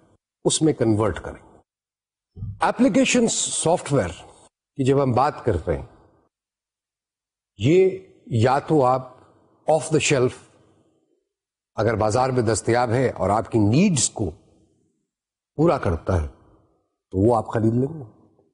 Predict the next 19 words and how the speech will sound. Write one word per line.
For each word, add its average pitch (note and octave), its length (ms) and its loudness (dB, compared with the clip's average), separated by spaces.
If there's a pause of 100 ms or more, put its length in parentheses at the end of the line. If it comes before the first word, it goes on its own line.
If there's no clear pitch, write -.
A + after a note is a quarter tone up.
یا G3 320 2 (340)
آپ F#3 320 0
اس D3+ 100 -2
کو E3 140 2
ڈیولپ A2 420 2
کرائیں A2+ 280 0
گے۔ A2+ 160 -8 (880)
اب C#3+ 180 -2
ڈیولپ F3+ 360 2 (480)
آپ D#3 280 0 (920)
اپنے، F#3+ 380 2 (840)
اگر A#2+ 180 0
آپ A#2 200 -2
کے B2 100 0
پاس D#3 360 -2 (1400)
اس - 240 0
پلیٹ D3+ 340 0
فارم C3 240 2 (400)
سے G3+ 240 2